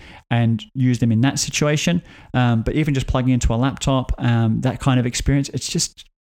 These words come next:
such a simple thing to do, and I don't know why it hasn't been done before. It's very strange, and, you know, L G is probably saying, "Stop saying, stop saying that," because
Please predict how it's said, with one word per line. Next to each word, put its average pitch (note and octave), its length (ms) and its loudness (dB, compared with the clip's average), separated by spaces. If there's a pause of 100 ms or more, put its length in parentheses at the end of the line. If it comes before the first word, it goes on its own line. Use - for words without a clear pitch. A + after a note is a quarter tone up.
(260)
such - 200 -4
a D3+ 60 0
simple - 360 0
thing C#3+ 220 0
to - 80 -2
do, A#2+ 180 2
and G#2+ 100 2
I G#2 40 0
don't C3 140 0
know C3+ 120 4
why A#2 480 2 (400)
it - 120 -4
hasn't B2 300 0
been A#2 160 4
done A2+ 220 2
before. A2 380 -4
It's - 120 -10
very B2 440 0
strange, G#2+ 420 -2
and, G#2+ 240 -2 (400)
you C3+ 80 4
know, A2 140 2
L C3+ 160 2
G B2+ 80 2
is A#2 80 -2
probably A#2 160 0
saying, A#2+ 260 0
"Stop - 240 -6
saying, B2+ 220 0
stop - 180 -2
saying B2+ 300 4
that," G#2 180 0
because A2 480 -4